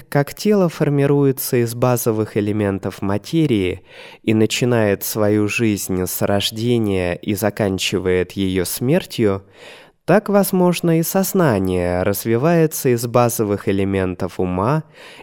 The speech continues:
и тоже начинает своё существование с рождения и заканчивает со смертью.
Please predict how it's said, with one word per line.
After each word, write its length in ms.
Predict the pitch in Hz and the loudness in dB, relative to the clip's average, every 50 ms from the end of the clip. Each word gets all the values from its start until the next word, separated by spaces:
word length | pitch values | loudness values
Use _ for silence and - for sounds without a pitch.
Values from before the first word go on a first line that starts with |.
| - | -2
и 120 | - 180 196 | 0 0 2
тоже 420 | 196 - 185 151 113 104 107 101 | 4 4 6 6 6 4 2 0
начинает 640 | 98 98 95 - - 113 104 98 95 95 92 92 - | 0 -2 -2 -2 -2 0 0 0 2 0 0 -2 -4
своё 340 | - - - 98 95 95 92 | -6 -2 0 2 2 2 0
существование 1080 | - - 110 - - 110 101 - - 98 98 95 95 101 92 90 90 87 87 87 87 82 | -2 -4 -6 -2 -2 -2 -2 -2 -4 -2 -2 0 0 0 0 0 -2 -2 -2 -2 -4 -4
с 120 | - - | -6 -6
рождения 880 | 98 - 92 87 - - - 98 101 117 139 151 151 151 147 143 143 139 - - - - - - - | -2 -2 -2 -2 -2 -4 -4 -2 0 0 2 2 2 2 0 0 -2 -4 -8 -14 -20 -20 -20 -16 -4
и 80 | - 120 | -4 -2
заканчивает 960 | 110 117 110 107 - 98 92 90 92 87 - - 107 101 110 110 113 117 - | 0 2 0 0 0 0 0 0 0 -2 -2 -2 0 2 2 2 2 2 0
со 200 | - - - 147 | -2 -2 -2 -2
смертью. 840 | - - - 156 143 113 95 87 - - - - 87 85 87 95 | -2 -2 -2 0 2 2 2 0 -2 -6 -6 -6 -4 -4 -6 -10